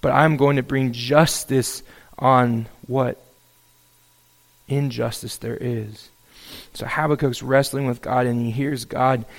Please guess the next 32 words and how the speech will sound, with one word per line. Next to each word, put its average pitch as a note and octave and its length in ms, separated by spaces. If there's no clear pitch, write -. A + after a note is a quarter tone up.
and - 80
we C3 80
begin C3+ 300
to C#3 80
see E3 320
this C#3+ 220
change E3 520
being C3 280
made D3 240
in C3 80
Habakkuk's D3 560
heart, E3 360
where B2+ 120
God D#3 360
says, D#3+ 340
"Let C#3+ 160
all G3+ 340
the D3+ 280
earth G3 300
be C#3 100
silent E3+ 580
before D3+ 540
me." A2 360
It's - 120
almost C#3+ 180
like C3+ 120
he's C#3 120
saying C#3+ 220
that C3+ 120
to C3 100
Habakkuk C#3 560
himself. B2 760